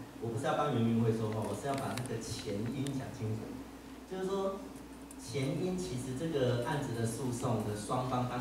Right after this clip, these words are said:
事人都不是原委，原民会，所以原民会从头到尾它都只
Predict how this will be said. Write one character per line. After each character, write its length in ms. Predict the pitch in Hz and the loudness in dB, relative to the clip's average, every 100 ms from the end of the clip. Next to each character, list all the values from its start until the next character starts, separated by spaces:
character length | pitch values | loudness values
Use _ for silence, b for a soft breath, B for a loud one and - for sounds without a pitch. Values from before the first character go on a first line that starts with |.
| 123 | 0
事 120 | 110 | -2
人 100 | 107 - | -4 -2
都 200 | 110 143 | 2 4
不 120 | 117 | 4
是 200 | 113 123 | 4 2
原 100 | 107 | 2
委， 140 | 110 107 - - | 2 0 -4 -2
原 120 | 113 117 | 2 2
民 180 | 113 | 2
会， 160 | 120 117 - - | 0 -2 -4 -6
所 100 | - | 0
以 60 | 147 135 | 2 4
原 140 | 127 | 2
民 200 | 139 139 | 2 2
会 160 | 147 - | 2 2
从 240 | - 123 | 2 2
头 120 | 127 | 2
到 200 | 127 117 | 4 6
尾 60 | 107 | 6
它 100 | 120 | 4
都 160 | 131 | 4
只 80 | 143 | 4